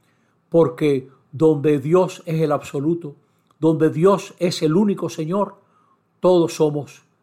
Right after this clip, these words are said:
libres. Donde el Señor no es el absoluto, a-, pasamos a ser esclavos de cualquier ídolo, de cualquier charlatán,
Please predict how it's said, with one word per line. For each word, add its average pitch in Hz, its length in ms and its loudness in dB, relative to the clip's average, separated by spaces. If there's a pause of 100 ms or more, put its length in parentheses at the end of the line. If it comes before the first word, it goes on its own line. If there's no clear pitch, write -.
(100)
libres. 143 600 -4 (1300)
Donde 180 380 4
el 170 80 2
Señor 190 480 2
no 208 140 0
es 180 80 2
el 180 120 2
absoluto, 143 640 -6 (840)
a-, 151 220 -6
pasamos 233 600 0
a 170 60 -2
ser 180 220 -2
esclavos 143 680 -2 (300)
de 147 120 -4
cualquier 151 460 0
ídolo, 165 480 0 (360)
de 156 120 -2
cualquier 160 420 -2
charlatán, 143 720 -4